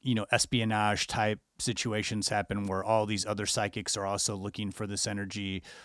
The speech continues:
a lot of double crossing. Nonetheless, it's all entertaining and fun. I never really do feel like I get that, um, there's a lot of chemistry between Jeff Goldblum and Cyndi Lauper, but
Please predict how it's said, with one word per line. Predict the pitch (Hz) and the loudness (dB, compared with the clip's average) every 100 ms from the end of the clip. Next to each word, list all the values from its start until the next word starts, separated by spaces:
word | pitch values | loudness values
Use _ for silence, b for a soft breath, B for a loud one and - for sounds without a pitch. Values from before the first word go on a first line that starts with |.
| B | B
a | - | 0
lot | 110 101 98 | 2 0 0
of | 95 | 0
double | 110 101 | 0 0
crossing. | 101 117 104 98 110 101 98 98 | -2 0 2 2 0 0 0 0
Nonetheless, | 147 190 202 160 160 143 | 4 8 8 10 10 10
it's | 123 - | 4 2
all | 127 135 135 127 | 4 6 6 4
entertaining | 123 117 104 120 113 110 107 | 2 2 2 0 2 2 2
and | 95 92 | -2 -6
fun. | - 107 101 98 95 | -2 0 0 0 4
I | 131 | 6
never | 151 156 170 | 8 8 8
really | 165 156 143 | 8 8 4
do | 113 123 | 4 2
feel | 120 131 127 | 4 4 6
like | 120 113 | 6 4
I | 107 | 2
get | 104 90 104 104 _ - | -2 0 0 -2 _ -4
that, | 110 95 107 | -4 -2 0
um, | 101 95 90 87 82 | 2 2 0 -2 -4
there's | 113 123 110 | 0 2 2
a | 110 | 2
lot | 107 113 | 4 4
of | 107 | 4
chemistry | - 110 107 - 120 113 110 | -2 -2 0 -2 0 0 -2
between | 92 95 - 104 104 101 | -4 -10 -6 -4 -2 -2
Jeff | 95 104 101 | 0 -2 -2
Goldblum | - 104 98 104 107 101 101 - | -2 -2 0 -2 0 0 -2 -4
and | 98 | -2
Cyndi | - 110 101 | 0 0 0
Lauper, | 90 95 98 107 101 98 B B B B - | 2 2 2 0 0 -2 B B B B 6
but | 120 110 | 6 6